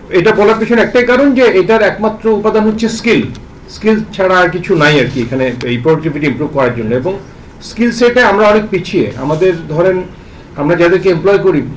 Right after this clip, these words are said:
mostly এসএমই সেক্টরে সবাই আনস্কিলড, আনস্কিলড, আহ, লোকজনকে আমরা এমপ্লয় করি। এবং আরেকটা চ্যালেঞ্জ আমরা ফেস করি ইদানিং, সেটা হচ্ছে যে আমরা যদি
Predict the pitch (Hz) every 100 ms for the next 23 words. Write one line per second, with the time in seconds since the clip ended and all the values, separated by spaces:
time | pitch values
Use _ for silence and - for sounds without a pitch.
0 | - 180 185 196 202 170 196 190 190 175
1 | 175 180 165 185 151 147 - 151 - 139
2 | 143 170 156 127 - - 151 143 - 147
3 | 151 147 143 139 120 120 120 120 110 117
4 | - - - - - 160 180 214 214 -
5 | - - 180 220 - 247 233 240 240 240
6 | 226 226 233 - 240 185 175 240 226 208
7 | 208 214 226 226 220 190 214 208 214 220
8 | 226